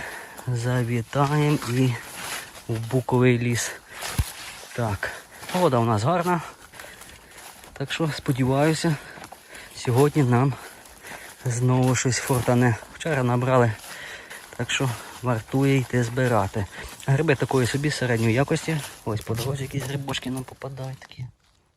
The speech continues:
непонятні нарости. Якісь трутовики, я так поняв. От. І ще я хочу подивитися, чи часом немає червоняка. Ось, бачите, пішов спеціально на такі березини.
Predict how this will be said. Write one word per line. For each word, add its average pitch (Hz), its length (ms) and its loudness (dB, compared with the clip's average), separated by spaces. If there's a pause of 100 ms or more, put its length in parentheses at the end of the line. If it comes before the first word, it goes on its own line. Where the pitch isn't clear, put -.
(360)
непонятні 139 720 -4
нарости. 139 560 -2 (1700)
Якісь 135 220 -2
трутовики, 123 540 0
я 127 60 -2
так 151 140 -2
поняв. 180 380 6 (1600)
От. 135 400 0 (220)
І - 120 10
ще 165 240 4
я 170 100 4
хочу 170 280 -2
подивитися, 151 540 2 (280)
чи 131 140 -2
часом 151 380 2
немає 131 420 6 (720)
червоняка. 139 680 4
Ось, 101 260 -4 (100)
бачите, 123 340 -6 (280)
пішов 107 260 -8
спеціально 113 460 -2
на 113 120 0
такі 113 300 -6 (800)
березини. 123 800 2